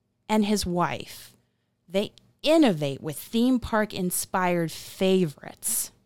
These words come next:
They are fresh coffees that are themed to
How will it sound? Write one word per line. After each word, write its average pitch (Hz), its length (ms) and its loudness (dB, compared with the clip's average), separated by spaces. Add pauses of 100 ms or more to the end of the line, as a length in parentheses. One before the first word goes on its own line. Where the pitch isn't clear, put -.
(600)
They 170 220 2
are 156 440 2
fresh - 720 0
coffees 170 640 -2
that 156 180 -2
are 147 120 -4
themed 175 680 -2
to 135 500 -2